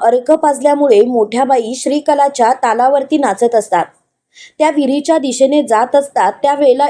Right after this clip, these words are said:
इंदू त्यांचा पाठलाग करत असते. इंदू मोठ्या बाईंना अडवण्याचा प्रयत्न करत असते, पण मोठ्या बाई मात्र तिला अजिबात काहीच समजून घेत नसतात. मोठ्या बाई त्यांच्या धुंदीतच चालत असतात.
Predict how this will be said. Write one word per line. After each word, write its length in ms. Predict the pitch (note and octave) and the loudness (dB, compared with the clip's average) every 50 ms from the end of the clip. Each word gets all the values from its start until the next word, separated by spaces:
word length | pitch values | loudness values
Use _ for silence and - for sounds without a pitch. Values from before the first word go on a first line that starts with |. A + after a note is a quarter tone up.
| - | -2
इंदू 400 | C4+ B3+ B3 B3+ C#4 C4 A3 A#3 | -2 0 0 0 2 2 2 2
त्यांचा 340 | A3+ - B3+ B3 B3+ - D4+ | 2 0 -2 0 0 -2 -2
पाठलाग 440 | C#4+ - A#3+ G#3+ - - B3 C4 C#4 | 0 0 -2 -4 -2 -2 -2 -2 0
करत 340 | C#4 C#4 B3 A#3+ B3 A#3+ A3+ | 0 0 0 0 0 0 -2
असते. 440 | G#3 - A3 G3+ F3 - - _ _ _ _ _ _ _ _ _ _ _ _ _ | -2 2 0 0 0 0 -6 _ _ _ _ _ _ _ _ _ _ _ _ _
इंदू 260 | - D4+ D4 D4+ E4+ E4+ | 0 2 2 2 2 2
मोठ्या 340 | D#4+ D4+ C4 B3 C#4+ D4 | 2 0 0 2 0 0
बाईंना 560 | D4 C4 C4 D#4+ D#4+ D#4 D4+ D4 A3+ F#3+ F#3+ G3 - _ _ _ | 2 2 0 2 2 0 0 0 0 -2 -4 -8 -10 _ _ _
अडवण्याचा 500 | - C4 C#4 D4 D#4 D#4 D#4 D4 D4+ E4 | -2 0 0 0 -2 -4 -6 -4 -2 -2
प्रयत्न 440 | E4 E4 C4 A3+ A3+ B3+ B3 C#4 D4+ | -2 0 0 2 2 0 0 0 -2
करत 320 | D4 C#4+ D4 D4 D4+ D4 D#4 | 0 2 2 0 2 2 0
असते, 320 | C#4+ C#4+ - C4 A3+ A3 | -2 0 0 2 2 2
पण 200 | A3+ A#3+ C4+ C#4 | 2 2 0 2
मोठ्या 360 | C#4+ C4 A#3 A3 A3+ C4 C#4+ | 2 0 0 0 2 0 0
बाई 220 | C#4+ D4 D4 D4+ D4 | 2 2 0 0 0
मात्र 500 | D4 C#4+ C#4 C#4 D4 C#4 C4+ A3 G3 F#3+ F#3+ - - - - - - | 0 -2 -2 0 0 2 4 4 4 2 0 -6 -16 -20 -14 -6 -2
तिला 220 | C#4+ C4+ C#4 D4 C#4+ - - | 0 0 0 0 -2 0 -2
अजिबात 580 | B3+ A#3 F#3+ A3+ D#4 D#4 B3 C#4 B3+ G#3 G#3 - - _ _ _ _ _ _ _ _ _ _ _ | -2 -2 0 0 0 0 2 0 -2 -2 -4 -6 -10 _ _ _ _ _ _ _ _ _ _ _
काहीच 400 | - C#4 B3+ C4 D4+ D#4+ D4+ - - - - _ _ _ _ _ | -6 -4 -4 -2 -4 -4 -4 -6 -12 -16 -18 _ _ _ _ _
समजून 580 | _ - - - D4+ C#4 C4+ C4+ C#4 E4+ F4 E4 | _ -12 -2 -2 -2 -2 -2 -2 -2 0 0 2
घेत 200 | C4+ D4 C#4+ C#4+ | 0 0 -2 0
नसतात. 380 | B3+ B3 A3 - - - G3+ - - - _ _ _ _ _ _ | -2 -2 -2 -2 -2 -4 -4 -4 -6 -12 _ _ _ _ _ _
मोठ्या 320 | A3 A3+ A3+ A3+ A3 B3 C4 | 0 2 2 2 2 0 0
बाई 240 | B3+ C4+ B3+ A#3+ B3+ | 0 -2 -4 -6 -2
त्यांच्या 400 | B3 C4+ A#3 A#3 A#3 - C#4+ C#4+ | -2 -2 0 0 0 0 0 0
धुंदीतच 760 | B3 B3 B3 A#3+ A#3 A3+ D4 D#4 - D4+ A#3 A3+ A3+ - - | 2 2 2 2 2 2 0 0 2 2 0 0 -2 -4 -4
चालत 340 | C#4+ B3+ A#3 B3 C4+ B3+ B3 | -4 -2 -2 -2 -2 -2 -2
असतात. 320 | A3 A3+ - A3 G3 - | -4 -2 -2 -2 -4 -4